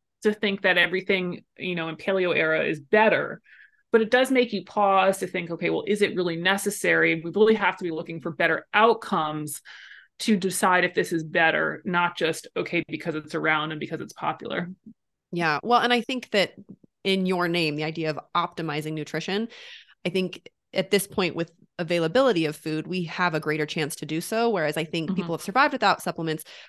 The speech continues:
Speaker 2: perhaps not optimizing their health, right?
Speaker 1: Mm,
Speaker 2: Whereas
Speaker 1: mm-hmm.
Speaker 2: now I think with the knowledge that we have that's so easily accessible,
Speaker 1: Totally.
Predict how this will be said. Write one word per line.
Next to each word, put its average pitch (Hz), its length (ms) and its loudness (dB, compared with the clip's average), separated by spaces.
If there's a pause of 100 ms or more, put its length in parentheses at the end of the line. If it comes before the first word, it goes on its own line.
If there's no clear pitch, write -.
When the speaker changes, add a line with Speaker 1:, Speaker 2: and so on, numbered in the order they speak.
Speaker 2:
perhaps 226 360 0
not 202 180 0
optimizing 156 540 2
their 139 100 0
health, - 340 -2 (160)
right? 208 280 4
Speaker 1:
Mm, 202 100 0
Speaker 2:
Whereas 170 280 4
Speaker 1:
mm-hmm. 208 260 4
Speaker 2:
now 165 220 4
I 165 140 2
think 165 380 -6 (200)
with 160 240 -4 (760)
the 165 80 0
knowledge 233 300 4
that 220 100 0
we 208 80 -2
have 196 180 -4
that's 170 140 -4
so 160 160 -6
easily 202 260 -2
accessible, 165 580 -2
Speaker 1:
Totally. 170 380 -4